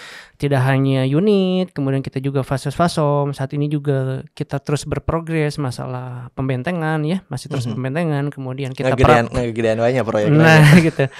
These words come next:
Speaker 1: Perapihan-perapihan gitu ya, eh,
Speaker 2: Iya.
Speaker 1: ruang terbuka hijaunya,
Speaker 2: Mhm.
Speaker 1: taman-tamannya, kemudian fasilitas-fasilitas yang sudah kita, eh, gaungkan atau sudah kita janjikan sebisa mungkin kita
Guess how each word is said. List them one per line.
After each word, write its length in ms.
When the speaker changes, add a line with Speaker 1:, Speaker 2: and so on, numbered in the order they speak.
Speaker 1:
Perapihan-perapihan 1200
gitu 180
ya, 200
eh, 240
Speaker 2:
Iya. 80
Speaker 1:
ruang 180
terbuka 340
hijaunya, 600
Speaker 2:
Mhm. 400
Speaker 1:
taman-tamannya, 840
kemudian 340
fasilitas-fasilitas 840
yang 220
sudah 340
kita, 460
eh, 160
gaungkan 440
atau 120
sudah 240
kita 240
janjikan 720
sebisa 320
mungkin 260
kita 380